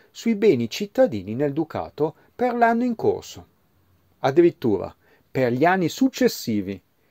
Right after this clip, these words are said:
Insomma, è come se oggi nel duemilaventidue pagassimo le tasse del duemilaventitré o del duemilaventiquattro. Oppure ecco pagare imposte arretrate,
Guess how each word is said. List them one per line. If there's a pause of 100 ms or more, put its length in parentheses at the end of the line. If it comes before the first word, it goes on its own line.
(300)
Insomma, (160)
è
come
se
oggi
nel
duemilaventidue
pagassimo
le
tasse
del
duemilaventitré
o
del
duemilaventiquattro. (1000)
Oppure (240)
ecco
pagare
imposte
arretrate,